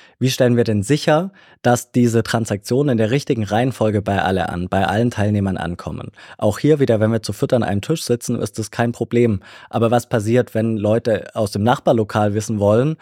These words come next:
kann Jonas, wenn er am Folgetag mit einer anderen Gruppe essen geht, kann Jonas dann überhaupt Geld zahlen? Das können sie nur sicher wissen, wenn dieses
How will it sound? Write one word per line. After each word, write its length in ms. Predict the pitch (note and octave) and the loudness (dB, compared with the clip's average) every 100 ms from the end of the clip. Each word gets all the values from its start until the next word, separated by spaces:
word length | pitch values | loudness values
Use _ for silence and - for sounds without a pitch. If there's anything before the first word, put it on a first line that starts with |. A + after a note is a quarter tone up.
| - - - | -16 -20 -6
kann 240 | B2+ C3+ | -2 0
Jonas, 640 | A2 A2 C3+ F3+ G3+ - | 2 2 2 0 -4 -2
wenn 160 | A2+ A#2+ | 0 2
er 120 | A2 | 2
am 120 | G#2 | 0
Folgetag 720 | - A#2+ D3 - A2+ B2+ - - | 0 0 0 0 0 0 -4 -2
mit 240 | A2 G#2 | 0 2
einer 100 | F2 | 2
anderen 320 | C#3+ E3 G#2 | 4 2 0
Gruppe 300 | - F#2+ E2+ | -4 -4 -4
essen 240 | F2 - G2+ | -4 -6 -4
geht, 260 | G#2+ A2+ | -4 -4
kann 240 | - B2+ C#3+ | -2 0 2
Jonas 380 | B2+ B2 A2 | 2 2 0
dann 160 | - G2+ | -2 -2
überhaupt 400 | F#2+ F2+ G2 - | -2 -2 -4 -4
Geld 260 | F#2 E2 - | -4 -4 -4
zahlen? 460 | G2 D#3+ A2 - _ - - _ | 0 0 -2 -10 _ -20 -20 _
Das 220 | - G#2+ - | -8 -6 0
können 240 | B2+ C3 | 0 2
sie 100 | A#2+ | 2
nur 360 | A2+ B2 D#3+ D#3+ | 2 2 2 2
sicher 360 | D3 - G2+ | -2 -2 -2
wissen, 400 | B2+ - F#3 G#3 - - - - | -2 -2 -2 -4 -8 -20 -20 -8
wenn 480 | G#2 A#2 F3 G3+ - | 2 2 2 0 -2
dieses 360 | C3 A#2+ A#2 | -4 -4 -10